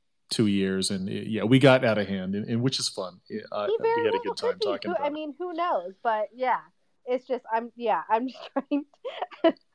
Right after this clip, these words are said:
Speaker 2: <laughs> I'm thinking, I'm just thinking ahead about him and used to, you know, things not totally going, um, how everyone thinks are gonna go. So just trying to pump the brakes a little bit. <laughs>
Speaker 1: Right, you gotta stay neutral. That's how I feel.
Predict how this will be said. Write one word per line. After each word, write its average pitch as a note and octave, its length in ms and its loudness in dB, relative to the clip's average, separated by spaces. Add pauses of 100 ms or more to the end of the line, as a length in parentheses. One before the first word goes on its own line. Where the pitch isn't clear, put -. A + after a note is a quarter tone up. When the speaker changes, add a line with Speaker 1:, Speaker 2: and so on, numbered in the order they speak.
(200)
Speaker 2:
<laughs> A4 360 -8
I'm D#4 160 6
thinking, D#4+ 420 4 (100)
I'm B3 180 4
just C4+ 160 -10
thinking A#3 400 -6
ahead G#3 400 -4
about F#3+ 320 -2
him G#3 300 -4
and - 960 -12
used C4 220 -4
to, G#3 280 6
you G#3+ 120 -6
know, F3+ 320 -2 (320)
things B3 320 0
not G3+ 380 4
totally C4+ 360 0
going, C#4 540 4 (200)
um, A3+ 500 -2 (840)
how B3 180 0
everyone B3 380 2
thinks B3+ 260 -4
are B3 60 -2
gonna A3+ 240 -2
go. G#3 320 2
So G3 120 -8
just F#3+ 180 -12
trying F#3+ 260 -2
to E3 160 -2 (100)
pump A3+ 200 -2
the F3+ 80 -6
brakes F#3 300 0
a F#3 40 -12
little F3 240 -4
bit. - 480 -12 (480)
<laughs> - 80 -4 (600)
Speaker 1:
Right, A2+ 180 4
you A#2 60 2
gotta A#2+ 240 10
stay C3 240 8
neutral. B2 360 6
That's A2+ 260 4
how A#2+ 100 8
I A2 80 8
feel. G#2+ 300 4